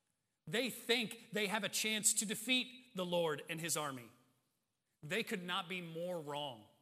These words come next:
They could not be more wrong. They don't stand a chance. In fact, all of this buildup, all of this anticipation, how many of you have been looking forward to Armageddon?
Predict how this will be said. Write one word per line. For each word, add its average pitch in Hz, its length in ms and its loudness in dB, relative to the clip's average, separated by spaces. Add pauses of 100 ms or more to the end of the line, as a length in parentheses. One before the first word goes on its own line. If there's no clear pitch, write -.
(880)
They 208 80 0
could 226 140 2
not 214 240 4
be 220 100 4
more 208 260 -2
wrong. 190 300 -2
They 208 140 4
don't 247 180 2
stand 226 580 2
a 175 140 0
chance. 202 680 2 (200)
In 220 140 2
fact, 220 300 2
all 262 200 8
of 262 100 0
this 277 180 6
buildup, 202 360 4 (200)
all 262 240 6
of 233 100 2
this 240 160 4
anticipation, 214 560 0
how 240 180 2
many 302 200 2
of 220 80 2
you 240 100 4
have 240 60 0
been 233 180 -2
looking 226 240 0
forward 220 380 0
to 214 120 0
Armageddon? 202 480 2